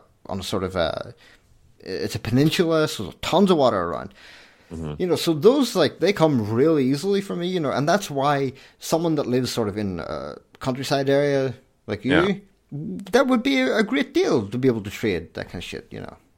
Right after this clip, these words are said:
Speaker 2: Yeah, like, I'll send you a Tauros.
Speaker 1: Exactly.
Speaker 2: They're all, I see 'em in my town all the time.
Speaker 1: Yeah, you know, so
Speaker 2: Yeah, there's a Magikarp.
Speaker 1: Yeah, so Pokemon Go,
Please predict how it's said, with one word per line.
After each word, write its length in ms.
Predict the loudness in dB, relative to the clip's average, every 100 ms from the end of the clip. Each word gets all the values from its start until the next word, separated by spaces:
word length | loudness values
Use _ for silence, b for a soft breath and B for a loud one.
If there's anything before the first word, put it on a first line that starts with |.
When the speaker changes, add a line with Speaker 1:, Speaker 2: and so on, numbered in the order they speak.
| _
Speaker 2:
Yeah, 220 | 2 4 6
like, 160 | 6
I'll 100 | 6
send 240 | 6 6 6
you 80 |
a 40 | 6
Tauros. 640 | 4 2 4 2 -2 -8 -6
Speaker 1:
Exactly. 320 | -2 -2 4
Speaker 2:
They're 140 | 6 6
all, 120 | 4 _ -6
I 60 | -2
see 180 | 2
'em 120 | 2 2
in 60 |
my 80 | 0
town 200 | 0 0
all 80 | 0
the 80 | 2
time. 340 | 4 4 2 -6
Speaker 1:
Yeah, 200 | -8 -10 -18 _
you 100 | -6
know, 160 | -4 -4
so 640 | -2 0 2 2 2 -2
Speaker 2:
Yeah, 140 | -6 -12
there's 340 | -12 -10 -2
a 40 |
Magikarp. 480 | 2 2 0 -2 -4 -6 -10
Speaker 1:
Yeah, 120 | -8
so 480 | -4 -2 0 -2 -6 B B B B B B B B _ _ _ _ _
Pokemon 340 | 2 6 4 8
Go, 320 | 8 8